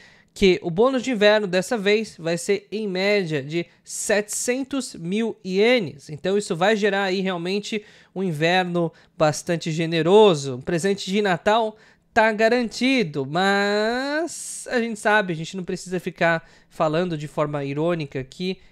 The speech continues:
que a maioria dos brasileiros não recebe bônus de inverno, né? Infelizmente, para os trabalhadores temporários de fábrica e aqueles que não são funcionários efetivos, o bônus não é pago na maioria dos casos, infelizmente,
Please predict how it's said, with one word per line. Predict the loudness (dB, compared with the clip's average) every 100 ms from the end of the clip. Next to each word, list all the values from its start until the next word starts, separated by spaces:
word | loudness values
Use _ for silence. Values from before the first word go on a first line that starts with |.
| _
que | -4
a |
maioria | 0 2 2 2 0
dos | -4
brasileiros | -4 -2 -2 -2 0 0 -4 -10 _ -8
não | -4 2 2 2 -4
recebe | -6 -2 -2 -2 -2 0 -2
bônus | -4 -4 -4 -6
de | -6 -8
inverno, | -6 -6 -8 -12 -12
né? | -4 0 0 -4
Infelizmente, | -6 -4 -4 -2 -4 -4 -6 -10 -20 _
para | 0 0
os |
trabalhadores | 0 0 0 0 -4 -4
temporários | -6 -2 0 0 -2
de | -8
fábrica | -4 -2 0 -2 -4 -6 -6 -10 _ -10
e |
aqueles | -6 -2 -2 -2
que | -4
não | -2 -4
são | -4 -4 -2 -2
funcionários | -6 -6 -4 -2 -4 -6
efetivos, | -8 -8 -6 -4 -4 -6 -10 _ _ -8
o |
bônus | 0 2 2 -2 -6 _ _
não | -6 0 0 0 -2
é | -2
pago | 0 0 2
na | -2
maioria | 0 0 0 -2
dos | -4 -6
casos, | 0 0 0 -4 -10 -14
infelizmente, | -10 -6 -4 -4 -4 -6 -10